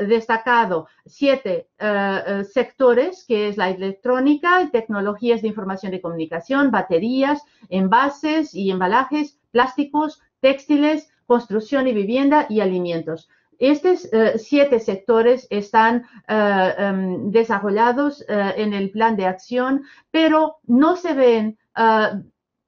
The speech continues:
obligaciones de la parte de los consumidores. Y eso sería,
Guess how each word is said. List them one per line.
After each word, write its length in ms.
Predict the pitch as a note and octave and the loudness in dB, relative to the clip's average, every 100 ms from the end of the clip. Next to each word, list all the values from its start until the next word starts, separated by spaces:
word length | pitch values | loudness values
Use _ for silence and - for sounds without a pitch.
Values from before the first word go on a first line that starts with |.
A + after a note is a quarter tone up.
| - | -6
obligaciones 1120 | D4 D4+ D4+ B3+ B3 - G3+ F#3+ F#3+ G3 - - | 0 2 2 0 -4 -4 -6 -4 -6 -8 -12 -6
de 180 | G#3+ C4 | 0 2
la 180 | B3 | 2
parte 380 | A#3 G#3 G3+ G#3+ | 0 -2 -2 -4
de 160 | G3 F#3+ | -4 -4
los 300 | F#3+ G#3 - | -4 -8 -6
consumidores. 800 | C4+ C4 B3 G3+ E3 D3+ E3+ _ | -4 -4 -4 -2 0 -2 -6 _
Y 220 | A#3+ B3+ | -4 0
eso 300 | D4 D#4 F4 | 0 -2 -4
sería, 560 | D#4 A#3 A#3 A#3 A#3+ | 0 0 0 0 -2